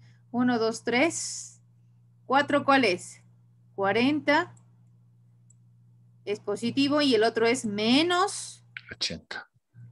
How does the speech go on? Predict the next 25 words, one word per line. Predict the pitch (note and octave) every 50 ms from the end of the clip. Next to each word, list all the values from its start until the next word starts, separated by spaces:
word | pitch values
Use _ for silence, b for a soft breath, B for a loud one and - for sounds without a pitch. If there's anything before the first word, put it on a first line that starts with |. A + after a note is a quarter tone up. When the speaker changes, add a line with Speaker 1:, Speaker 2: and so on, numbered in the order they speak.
| _ _
Speaker 1:
ochenta. | - - F3+ - - - - - - - _ b b b b _
A | A#3 A#3+ B3
simple | B3+ - D4 C#4 B3 A#3+ A3+ G3+ F#3+
vista, | F#3+ A3+ A#3 G#3+ - - - _ _ _ _ b b b b b b b b b b _
¿sí? | - G3+ A#3 B3 C4+ - _ _ _ _
Pero | - B3 B3+ C4 B3
recuerden | A#3 A#3+ - - B3 B3 B3 B3 A#3 G3+
que | G#3 F#3+
cuando | - G3+ F#3+ F#3+ F#3+ G3
nosotros | G3 G3+ G3 - C4+ C4 C4+ B3 A#3+ -
tenemos | - G#3 G#3+ A#3 A#3 A3+ A3 G3+ G3
ya | - G3 G3 -
términos | - A3 A3+ A#3 A3 G#3+ G3 F3+ E3+ - - - -
ya | - - - - - - - - - - -
demasiado | - - - - - - - B3 B3+ C#4+ D4+ D4 C#4+
grandes, | A3+ B3+ A3+ C4+ D4 D4 C#4 B3+ C4 D#4 - - - - b b b b b b b b -
entonces | - - - - - C#3+ D3 -
allí | C#3+ C#3+ F3+ A3+ A#3+ B3+
ya | B3 A#3
utilizamos | A3 A3 G#3+ - G#3 G3 - A3+ A3+ A#3+ A#3+ B3 A#3+ A#3
la | A#3 A3+ A#3+ C4+ D4 - - - - _ _ _ _ _ _ _ _ _ _ _ _ _ _
fórmula | C4 B3+ B3 B3 A3+ G#3+ G3+ G3 F#3+ F#3+ F#3 F3+ F3+ - F3+ F3+ -
que | _ F3 E3+ -
tenemos | - - E3 E3 D#3+ - D#3 D#3+ - - - -
aquí, | - - - _ - - -